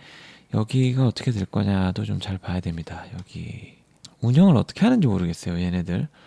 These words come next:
어떻게 하길래 계속 이렇게 돈을 계속 까먹기만 하고 이렇게 차트 장난을 한번 치는 거 말고는 없을까라는 생각을 하게 되는데, 어, 여기서 어쨌든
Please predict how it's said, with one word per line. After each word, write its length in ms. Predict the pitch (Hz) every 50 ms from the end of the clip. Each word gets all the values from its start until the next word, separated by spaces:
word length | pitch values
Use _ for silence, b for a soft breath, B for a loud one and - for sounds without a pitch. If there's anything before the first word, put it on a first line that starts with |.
| B B B B B B B B
어떻게 340 | - - - - - - 180
하길래 560 | 180 170 165 151 131 120 117 107 101 98 98 - _
계속 360 | - - 160 - - 170 139
이렇게 580 | 110 113 - - - - 107 104 98 95 95 - B B B B B B B B B B
돈을 240 | - - 123 120 120
계속 240 | - 113 - - _
까먹기만 1120 | - 147 165 180 190 - - _ _ _ _ _ _ _ _ _ _ - 135 127 123 110 107
하고 400 | 107 104 104 123 143 165 190 196 - _ b b b b b b b b b b _ _ _
이렇게 200 | - - 104 107
차트 340 | - - - 160 - - -
장난을 680 | - 107 104 101 107 110 107 107 104 101 101 98 95 95
한번 340 | 101 98 98 98 95 - 107 - _ _
치는 320 | - - - 131 127 123
거 100 | 117 110
말고는 360 | - 131 - 165 - - 156 -
없을까라는 760 | - - - - _ _ 90 90 87 87 85 85 87 85 87
생각을 500 | 95 - 120 117 113 110 101 98 95 98 B B B B B B B B B B
하게 180 | - - 147 131
되는데, 540 | - - 87 87 85 82 82 101 98 90 B B B B B B B B B B B B B B B B B B B B _
어, 360 | - 117 113 107 104 101 98 101
여기서 760 | 98 101 107 107 - - 110 104 101 98 98 98 98 98 98
어쨌든 440 | 98 - - - - - - - 98